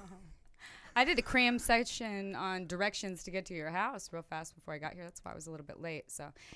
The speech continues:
Speaker 2: but I was about fifteen minutes late, so that worked out. That gave you about fifteen minutes to study up on
Speaker 1: Procrastinate.
Speaker 2: fantasy football.
Speaker 1: Yeah. Uh, ladies and gentlemen, this chick does not use G P S.
Speaker 2: And no,
Speaker 1: She
Speaker 2: I
Speaker 1: just
Speaker 2: don't.
Speaker 1: old school, looked at the directions, and then got here.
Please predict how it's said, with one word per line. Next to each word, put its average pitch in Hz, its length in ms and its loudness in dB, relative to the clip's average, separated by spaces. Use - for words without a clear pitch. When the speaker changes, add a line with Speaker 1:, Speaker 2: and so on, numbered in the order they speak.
Speaker 2:
but 190 100 2
I 226 40 6
was 254 100 2
about 226 180 2
fifteen 254 320 0
minutes 214 260 -6
late, 202 200 0
so - 60 -10
that 185 120 2
worked 190 220 -6
out. 254 160 4
That 180 80 -4
gave 180 120 -4
you 185 60 -4
about 160 160 -6
fifteen 175 380 -10
minutes 160 320 -8
to 170 80 -8
study 170 100 -10
up - 1000 -10
on 147 120 8
Speaker 1:
Procrastinate. 117 460 10
Speaker 2:
fantasy 160 400 -2
football. - 460 -10
Speaker 1:
Yeah. 117 300 6
Uh, 120 380 10
ladies 151 320 10
and 131 60 8
gentlemen, 127 300 12
this 127 160 8
chick - 280 6
does 104 180 6
not 110 260 8
use 107 500 10
G 107 160 6
P 104 220 6
S. 92 360 4
Speaker 2:
And 160 160 -4
no, 131 80 8
Speaker 1:
She 120 40 8
Speaker 2:
I - 100 2
Speaker 1:
just 101 160 4
Speaker 2:
don't. - 140 -6
Speaker 1:
old 127 260 12
school, 120 560 12
looked 120 300 6
at 123 140 8
the 120 80 4
directions, 113 560 4
and 101 100 4
then 98 300 2
got 120 220 6
here. 131 260 0